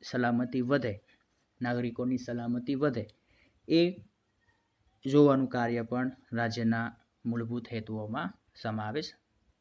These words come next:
કરી શકીએ છીએ. લોકોનું સર્વતોમુખી કલ્યાણ સાધીને સ્વાતંત્ર્ય અને મૂળભૂત હકોનું જતન અને રક્ષણ કરવાનો છે. બીજો એક હેતુ પણ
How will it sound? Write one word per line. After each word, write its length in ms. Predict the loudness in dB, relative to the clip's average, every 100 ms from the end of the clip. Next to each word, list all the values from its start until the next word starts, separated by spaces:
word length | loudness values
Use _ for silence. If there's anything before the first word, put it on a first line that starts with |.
| _ _
કરી 180 | -4 -4
શકીએ 380 | -6 -10 -10 -12
છીએ. 180 | -12 _ _ _ _ _ _ _ _
લોકોનું 720 | 0 0 0 0 0 -2 -6 _ _ _
સર્વતોમુખી 840 | -4 2 4 4 2 2 0 0 -2
કલ્યાણ 460 | -2 -2 0 0
સાધીને 680 | 0 0 -2 0 -2 -2 -4 _ _ _ _ _ -20 -4
સ્વાતંત્ર્ય 760 | 2 2 4 2 2 2 0 -2 -12 _ _ _
અને 360 | 4 4 4 -2 -20 _ -2
મૂળભૂત 540 | 4 4 4 4 2 2 -6
હકોનું 480 | -2 2 4 4
જતન 420 | 2 -2 2 2 2 -2 -20 -20 -6
અને 260 | -2 0 0
રક્ષણ 540 | -2 -4 2 2 2
કરવાનો 800 | -6 -4 -4 -2 -6 -6 -6 -8
છે. 400 | -10 -8 -8 -10 _ _ _ _ _ _ _ -2
બીજો 260 | 0 2
એક 220 | 0 -2
હેતુ 260 | -8 -6 -8
પણ 320 | -6 -6 -6